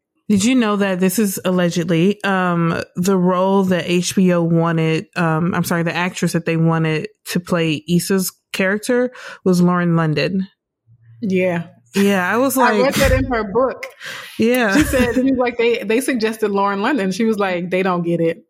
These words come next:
Speaker 2: And I'm so thankful that she didn't back down, right?
Speaker 1: Yes, yes.
Speaker 2: 'Cause a lot of people would have said, "Well, let me go ahead and get this check. You know, it's a job. You know, who am I?" But, like, 'cause she wasn't even popular yet. <laughs>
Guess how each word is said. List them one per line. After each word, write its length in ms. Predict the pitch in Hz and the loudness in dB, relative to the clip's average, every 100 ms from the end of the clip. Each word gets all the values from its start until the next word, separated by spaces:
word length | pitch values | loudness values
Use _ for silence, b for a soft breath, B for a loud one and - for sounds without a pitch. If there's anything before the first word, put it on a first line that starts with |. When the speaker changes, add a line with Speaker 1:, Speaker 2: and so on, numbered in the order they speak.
| _ - _ | _ -20 _
Speaker 2:
And 140 | 233 254 | -2 0
I'm 160 | 294 | 0
so 280 | 294 285 294 | 0 -2 -2
thankful 340 | 262 277 349 262 | -4 -6 -4 -4
that 160 | 226 | -2
she 160 | 226 269 | -2 0
didn't 260 | 262 240 220 | 0 0 -2
back 300 | 220 220 196 | -4 -4 -4
down, 480 | 208 320 202 190 202 | -2 -2 0 2 2
right? 140 | 214 | 2
Speaker 1:
Yes, 420 | 208 180 175 - | 0 -2 -4 -2
yes. 460 | 170 185 185 170 175 | 0 0 0 -2 -2
Speaker 2:
'Cause 120 | 233 | -2
a 40 | 233 | 0
lot 180 | 233 262 | 0 -2
of 80 | 269 | -2
people 180 | 262 | -2
would 80 | 240 | -2
have 80 | 233 | -2
said, 120 | 226 | -2
"Well, 120 | 202 | -2
let 80 | 208 | -2
me 80 | 240 | 0
go 80 | 240 | 0
ahead 140 | 240 | 0
and 80 | 226 | -2
get 100 | 233 | -2
this 160 | 240 233 | -2 -2
check. 340 | - 233 208 - _ _ | -2 -2 -4 -8 _ _
You 160 | 190 196 | 0 2
know, 160 | 180 | 2
it's 140 | 214 226 | 0 -2
a 60 | |
job. 640 | 220 220 214 190 185 175 180 | -2 -2 0 -2 -2 -4 -4
You 140 | 190 | -2
know, 180 | 196 185 | 0 0
who 180 | 196 220 | 0 0
am 100 | 214 | 0
I?" 460 | 208 190 170 156 175 175 B - | -2 -2 -4 -6 -10 -12 B -8
But, 160 | 190 214 | -2 0
like, 300 | 220 214 220 | 0 -2 -4
'cause 160 | 240 - | -4 0
she 100 | 381 | 0
wasn't 360 | 480 427 440 | 0 0 0
even 240 | 392 403 359 | 0 -2 -2
popular 460 | 370 480 403 262 202 | -4 -2 -2 -2 -2
yet. 340 | 185 151 - | -2 -4 -6
<laughs> 240 | 214 - | -8 -8